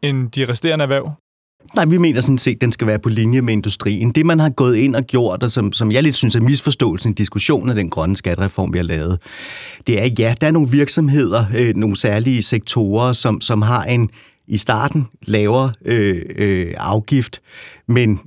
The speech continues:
Speaker 2: men som så har nogle andre krav i stedet for. Og det er, fordi man bliver nødt til, synes jeg, når vi går ind og laver så store omstillinger, som vi er i gang med,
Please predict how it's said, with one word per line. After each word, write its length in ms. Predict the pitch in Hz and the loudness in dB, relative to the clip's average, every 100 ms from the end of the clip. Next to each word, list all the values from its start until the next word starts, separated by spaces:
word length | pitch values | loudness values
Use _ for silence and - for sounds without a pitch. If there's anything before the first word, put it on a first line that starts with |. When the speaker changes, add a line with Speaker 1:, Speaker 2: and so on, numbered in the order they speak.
| - | -4
Speaker 2:
men 220 | 123 104 | 0 0
som 180 | - 107 | 0 -2
så 120 | - | 0
har 200 | 107 123 | 0 0
nogle 200 | 117 107 | 0 0
andre 180 | 92 131 | 0 -2
krav 300 | - 113 - | -4 -6 -4
i 40 | 127 | -4
stedet 320 | 110 101 113 | -2 -2 -2
for. 120 | 101 | -2
Og 160 | 90 104 | -2 0
det 60 | |
er, 40 | 131 | -2
fordi 280 | 135 143 135 | -2 -2 -2
man 140 | 143 | 0
bliver 160 | 131 139 | 0 2
nødt 280 | 127 175 | 2 0
til, 320 | - 143 135 123 _ _ | -2 0 0 -2 _ _
synes 300 | - 110 - | -6 -4 -6
jeg, 220 | - 143 | -2 0
når 80 | 151 | 2
vi 100 | 123 | 2
går 120 | 123 | 0
ind 100 | 110 | 0
og 60 | 120 | 0
laver 280 | 98 123 | 0 2
så 200 | 143 - | 0 0
store 340 | 139 - 135 - | 0 0 0 0
omstillinger, 640 | 117 117 - 131 104 104 | 0 0 0 0 0 -2
som 260 | 98 101 90 | -2 -2 -2
vi 60 | |
er 40 | 85 | -4
i 60 | |
gang 260 | 92 92 120 | -6 -6 -2
med, 180 | 113 | 0